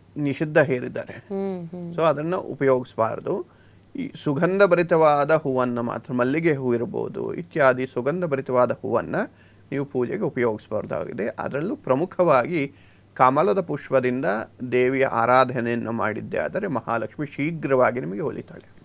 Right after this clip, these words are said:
Speaker 2: ಹ್ಮ್, ಹ್ಮ್, ಹ್ಮ್. ಆ, ಗುರುಜಿ, ಇನ್ನು ಹಣ್ಣುಗಳು ಅದು ಕೂಡ ಹಾಗೇನೆ, ಕೆಲವರು ಐದು, ಮೂರು, ಒಂಬತ್ತು ಈ ಥರ ಇಟ್ಕೊಂಡು ಹೋಗ್ತಾರೆ ಬೆಸ ಸಂಖ್ಯೆಯಲ್ಲಿ. ಆ, ಕೆಲವೊಂದು ಹಣ್ಣುಗಳನ್ನ ಇಡಬಾರ್ದು ಅಂತನೂ ಹೇಳ್ತಾರೆ, ಹಾಲು ಬರುವಂಥದ್ದು ಆ ಥರದ್ದೆಲ್ಲ ಹೇಳ್ತಾ ಇರ್ತಾರೆ.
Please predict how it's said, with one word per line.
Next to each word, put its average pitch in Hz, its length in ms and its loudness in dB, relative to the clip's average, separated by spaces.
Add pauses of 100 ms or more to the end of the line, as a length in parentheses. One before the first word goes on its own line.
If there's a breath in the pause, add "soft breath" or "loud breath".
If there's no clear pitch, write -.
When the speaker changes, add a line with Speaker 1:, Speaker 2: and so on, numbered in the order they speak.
(140)
Speaker 2:
ಹ್ಮ್, 160 140 -8
ಹ್ಮ್, 165 180 -16
ಹ್ಮ್. 165 40 -20 (600 loud breath)
ಆ, 208 140 -10
ಗುರುಜಿ, 220 320 -8
ಇನ್ನು 208 320 -6
ಹಣ್ಣುಗಳು 190 680 -2
ಅದು 185 200 -2
ಕೂಡ 175 220 -6
ಹಾಗೇನೆ, 151 440 -4
ಕೆಲವರು 175 440 -2 (320 loud breath)
ಐದು, 170 480 -2
ಮೂರು, 170 360 -2
ಒಂಬತ್ತು 170 520 -4
ಈ 190 140 0
ಥರ 185 160 -4
ಇಟ್ಕೊಂಡು 160 460 -4
ಹೋಗ್ತಾರೆ 143 300 -6
ಬೆಸ 156 220 -4
ಸಂಖ್ಯೆಯಲ್ಲಿ. 139 680 -8 (340 loud breath)
ಆ, 185 180 -4
ಕೆಲವೊಂದು 240 520 -2
ಹಣ್ಣುಗಳನ್ನ 196 500 -2
ಇಡಬಾರ್ದು 180 680 0
ಅಂತನೂ 160 300 -6
ಹೇಳ್ತಾರೆ, 147 480 -6
ಹಾಲು 156 340 -4
ಬರುವಂಥದ್ದು 147 720 -4
ಆ 143 120 -2
ಥರದ್ದೆಲ್ಲ 160 420 -4
ಹೇಳ್ತಾ 156 520 -4
ಇರ್ತಾರೆ. 131 640 -8